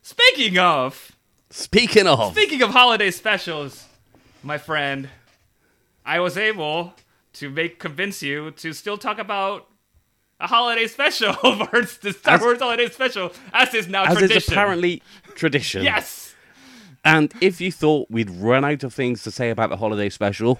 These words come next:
Speaker 2: well, we've got you covered.
Speaker 1: Yes. So, uh, so yeah, for, so the next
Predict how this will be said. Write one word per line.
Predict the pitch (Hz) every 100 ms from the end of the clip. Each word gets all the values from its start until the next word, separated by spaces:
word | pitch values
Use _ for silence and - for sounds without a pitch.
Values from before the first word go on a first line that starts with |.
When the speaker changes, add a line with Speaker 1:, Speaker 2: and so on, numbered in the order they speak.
| _
Speaker 2:
well, | - 127 120
we've | 135 135
got | 135 131
you | 139 131
covered. | - 117 95
Speaker 1:
Yes. | 196 - -
So, | - - - 240 208 220 202 190 180 - - - 170 -
uh, | 165 180 175
so | 175
yeah, | 254 240
for, | 190 185
so | 185
the | 175
next | 170 185 185